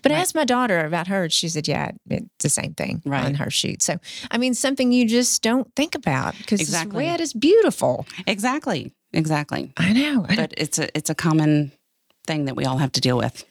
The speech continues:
Speaker 1: How do you do sizing? So your small, medium, large, that's, that's your extra large, that's your sizing, correct?
Speaker 2: Right. And we're going up to two X L and three X L in our coming production lines,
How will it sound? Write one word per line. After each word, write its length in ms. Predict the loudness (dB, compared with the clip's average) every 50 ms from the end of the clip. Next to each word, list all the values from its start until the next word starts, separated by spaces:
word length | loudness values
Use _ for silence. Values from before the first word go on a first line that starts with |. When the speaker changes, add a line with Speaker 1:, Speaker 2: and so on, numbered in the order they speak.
| _ _ _ _ _ _ -8
Speaker 1:
How 320 | -4 -2 0 2 2 2
do 100 | 2 4 4
you 160 | 6 6 6
do 140 | 4 4 2
sizing? 760 | 2 2 0 0 0 0 0 -2 -4 -6 -8 -10 -10 -6 -2
So 180 | 0 0 2 2
your 220 | 2 2 2 2
small, 460 | 2 2 2 2 2 4 4 4 4 4
medium, 440 | 4 4 4 4 4 4 4 4
large, 500 | 2 2 2 2 2 2 2 0 0 -2 -4 _
that's, 260 | -2 -2 -2 -2 -2 -4
that's 340 | -2 -2 -2 -2 -2 -2 -2
your 80 | -4 -4 -4
extra 320 | -4 -6 -6 -4 -2 0 2
large, 260 | 2 2 0 0 -2
that's 360 | -2 -2 -2 0 0 0 0 0
your 320 | 0 2 2 0 0 0 -2 -2
sizing, 580 | 0 0 0 0 0 -2 -2 -2 -2 -2 -2
correct? 460 | 0 0 0 2 2 0 -2 -4 -8 -10 -14 -12 -12 -8 -4
Speaker 2:
Right. 300 | -2 0 0 0 -2 -4 -4
And 180 | -4 -4 -4 -4
we're 120 | -4 -4 -2
going 420 | -2 0 0 0 0 0 -2 -2 -4
up 160 | -4 -6 -6 _ _ -4
to 800 | -2 -2 0 0 0 0 2 2 2 2 4 4 2 2 0 -4 _ -16 -6 -2
two 280 | -2 0 0 0 0 0
X 280 | -2 -4 -4 -6 -4
L 220 | -2 -2 -2 -2 0
and 160 | -2 -2 0
three 200 | 0 2 2 2
X 240 | 2 0 -2 -2 -2
L 260 | 0 0 2 2 0
in 120 | 0 0 0
our 140 | 0 0 0
coming 440 | -2 -2 0 0 0 0 -2 -4
production 500 | -4 -4 -4 -2 -2 -4 -4 -4 -6 -4
lines, 440 | -2 -2 -2 -2 -2 0 -2 -2 -4